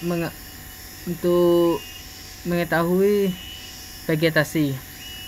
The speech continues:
pada titik-titik perjumpaan, maka, ataupun perjumpaan sarang, maka dibuatlah, eh, plot-plot pengamatan vegetasi berukuran lima kali lima, dua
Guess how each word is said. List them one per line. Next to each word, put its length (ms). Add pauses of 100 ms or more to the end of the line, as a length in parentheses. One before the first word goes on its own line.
(280)
pada 240
titik-titik 640
perjumpaan, 800 (400)
maka, 480 (640)
ataupun 560
perjumpaan 480
sarang, 400
maka 320
dibuatlah, 480 (480)
eh, 400 (320)
plot-plot 480
pengamatan 560
vegetasi 560
berukuran 720
lima 240
kali 240
lima, 480 (800)
dua 160